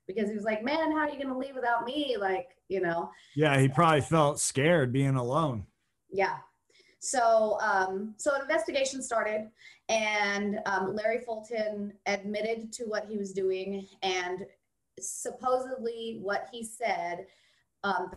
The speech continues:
Speaker 1: the reasoning, or one of the reasons for doing what he was doing, was to make sure that their penises worked, is what he said.
Speaker 2: What?
Speaker 1: Yeah.
Speaker 2: Oh my
Speaker 1: So,
Speaker 2: God, man.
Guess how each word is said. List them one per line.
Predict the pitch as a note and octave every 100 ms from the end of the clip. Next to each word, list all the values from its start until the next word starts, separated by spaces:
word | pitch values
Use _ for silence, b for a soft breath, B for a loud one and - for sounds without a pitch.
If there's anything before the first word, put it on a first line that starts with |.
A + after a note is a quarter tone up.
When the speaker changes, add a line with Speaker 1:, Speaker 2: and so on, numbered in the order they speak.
| -
Speaker 1:
the | G3
reasoning, | G3+ D4 C#4 A#3 F#3
or | F#3
one | F#3+ B3
of | B3+
the | A3+
reasons | G3+ G#3+ G3+ F3+ F#3 - _ _ -
for | G3+ F#3+ F#3 F#3
doing | G#3 G3 F#3
what | F3+
he | F#3+ F#3
was | F3 -
doing, | G3+ F3 E3+
was | E3 E3
to | -
make | F#3+ F#3
sure | - G3+ F#3+
that | F3
their | F3+ F3 -
penises | E3+ C#3+ - C#3+
worked, | C3+ - - _ _ _ _ _ -
is | E3+
what | D#3+
he | C3
said. | - -
Speaker 2:
What? | E3 A#3 C4+ C4+ C4 - _ _ _ _ -
Speaker 1:
Yeah. | - - _ _ _ _ _ -
Speaker 2:
Oh | D3+
my | F3 F#3 F3
Speaker 1:
So, | F3 G#2
Speaker 2:
God, | A#2 G#2 F2+
man. | F#2 F#2 F#2+